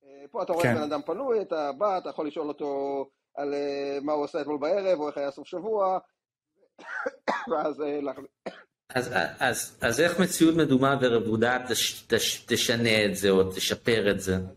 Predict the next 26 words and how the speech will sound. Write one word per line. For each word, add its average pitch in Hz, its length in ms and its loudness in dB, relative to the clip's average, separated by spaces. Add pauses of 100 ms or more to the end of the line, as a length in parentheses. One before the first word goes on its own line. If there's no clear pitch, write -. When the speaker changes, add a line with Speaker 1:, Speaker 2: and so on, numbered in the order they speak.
(120)
Speaker 1:
אז, 143 280 -10
אז, 131 300 -8
אז - 60 -12
מה 170 160 0
ש-, 247 140 -8 (140)
מה 180 120 -2
שאנחנו 190 360 -2
הולכים 165 320 -2
לקחת 156 600 -6
זה, 123 600 -4 (120)
ואני 120 220 -4
חושב - 320 -6
שנתחיל 117 1000 -2
עם 135 80 4
מציאות 127 300 -2
מדומה, 127 280 0
ואז 123 200 -2
נוסיף 123 280 -10
את - 60 -6
האלמנט 117 320 -6
של 117 100 -12
מציאות 113 320 -8
רבודה. 139 380 2 (460)
אה, 135 180 6
במציאות 143 540 -2
מדומה 165 600 2